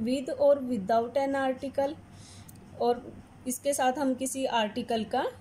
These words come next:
यूज़ नहीं करते। Examples, both cars are new, यहाँ पर जो कार्स है वो क्या है? हमारा प्लूरल नाउन है, और उसके साथ हमने किसका यूज़ किया है? बोथ।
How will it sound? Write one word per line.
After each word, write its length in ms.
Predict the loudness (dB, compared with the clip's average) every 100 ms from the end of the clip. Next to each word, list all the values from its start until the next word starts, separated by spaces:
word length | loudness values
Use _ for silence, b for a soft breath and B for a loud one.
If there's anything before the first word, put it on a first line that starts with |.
| -4
यूज़ 460 | 0 2 0 0
नहीं 200 | 0 0
करते। 480 | 4 2 2 -2 -6 -8 -18 B B B -20 -20 -20 -20 -20 -20 -20 -20 -20 -20 -18 -18 -8 0
Examples, 1000 | 0 2 -2 -2 2 2 2 0 -6 -6 -6 0
both 360 | 4 4 2 -6 2
cars 340 | 6 6 4 0 -4 2
are 260 | 4 4 2
new, 240 | 0 -2 -8 -18 -20 -10 -2
यहाँ 380 | 2 2 2 0
पर 120 | 0
जो 200 | -2 -6
कार्स 580 | 0 4 4 2 -2 -4
है 160 | -4
वो 220 | 0 4 4
क्या 220 | 4 4
है? 80 | 4
हमारा 360 | 2 2 0 -4
प्लूरल 480 | -2 2 4 2 2
नाउन 340 | 2 2 0
है, 80 | -2 B B B -2
और 100 | 0
उसके 280 | 0 -2 -2
साथ 220 | 2 2
हमने 280 | 2 0 0
किसका 320 | -2 0 0
यूज़ 480 | 2 2 0 -4 -4
किया 180 | -2 0
है? 60 | -2 -12 -8
बोथ। 360 | 0 4 4